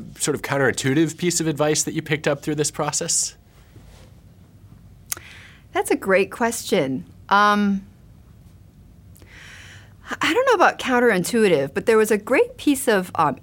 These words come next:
Speaker 2: insight that Sam Zell, the, the real estate mogul, um, from Chicago, that he, he said to me that really made me rethink about what a big organization is really about.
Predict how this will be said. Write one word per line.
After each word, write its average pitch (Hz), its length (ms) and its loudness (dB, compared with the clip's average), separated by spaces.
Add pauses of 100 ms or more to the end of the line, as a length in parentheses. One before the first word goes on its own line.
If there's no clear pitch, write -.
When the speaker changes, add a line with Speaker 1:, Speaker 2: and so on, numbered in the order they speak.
Speaker 2:
insight 226 680 0
that 147 200 -6
Sam 190 360 0
Zell, 151 540 2 (320)
the, 165 380 0 (220)
the 165 140 2
real 170 220 4
estate 165 320 0
mogul, 147 560 -2
um, 151 240 -2
from 156 160 -4
Chicago, 143 640 -4 (240)
that 160 160 -2
he, 180 400 -4 (220)
he 226 160 -4
said 247 260 0
to - 100 -4
me 190 260 0 (340)
that - 240 -2
really 311 320 2
made 226 220 4
me 196 140 2
rethink 165 440 0
about 143 300 -2
what 165 240 0
a 165 60 0
big 160 260 0
organization 151 720 -2
is 147 120 -4
really 147 220 -4
about. - 360 -4